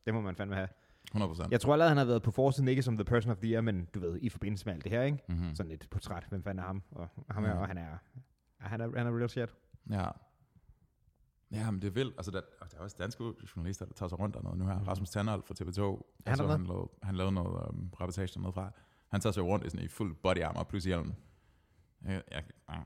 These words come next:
Speaker 2: I get it.
Speaker 1: Oh, ja.
Speaker 2: I totally get it.
Speaker 1: Altså, det er jo været en måned siden nu, må det så efterhånden være, ikke? At, at, hvor krigen ikke var gået i gang nu, men vi var sådan et, hvor de stadig, du ved, lavede øvelser.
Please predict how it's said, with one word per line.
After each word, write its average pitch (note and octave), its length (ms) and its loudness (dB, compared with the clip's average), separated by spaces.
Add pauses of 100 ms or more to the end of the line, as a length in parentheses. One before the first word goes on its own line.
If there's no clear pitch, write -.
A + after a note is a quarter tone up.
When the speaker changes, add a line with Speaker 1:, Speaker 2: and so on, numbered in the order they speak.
(160)
Speaker 2:
I A#2 100 -4
get F#2 140 0
it. G#2 60 -4 (360)
Speaker 1:
Oh, E3+ 200 4
ja. G#2 160 0 (140)
Speaker 2:
I - 40 -4
totally G2 320 -6
get E2 120 -2
it. E2+ 60 -4 (840)
Speaker 1:
Altså, B2 160 0
det B2 40 6
er B2 40 6
jo A#2+ 40 6
været B2 240 6 (280)
en B2+ 120 8
måned D#3 280 12
siden C3+ 240 6
nu, C#3+ 260 8
må A2+ 120 0
det G2+ 80 0
så A#2 100 0
efterhånden G2 300 2
være, A2 140 4
ikke? C3+ 220 0
At, - 280 -4 (180)
at, A#2 140 0 (420)
hvor B2+ 160 4
krigen C3+ 260 2
ikke D3 160 0
var C#3+ 60 8
gået A2+ 160 6
i - 20 -4
gang G#2+ 220 4
nu, B2+ 60 8
men A#2+ 160 4
vi G#2+ 100 2
var A2 100 4
sådan B2+ 140 0
et, B2+ 80 -2 (840)
hvor A#2+ 100 6
de A2 140 4
stadig, A#2 260 4
du A#2 60 0
ved, G#2+ 160 4
lavede G#2 220 4
øvelser. C3+ 380 8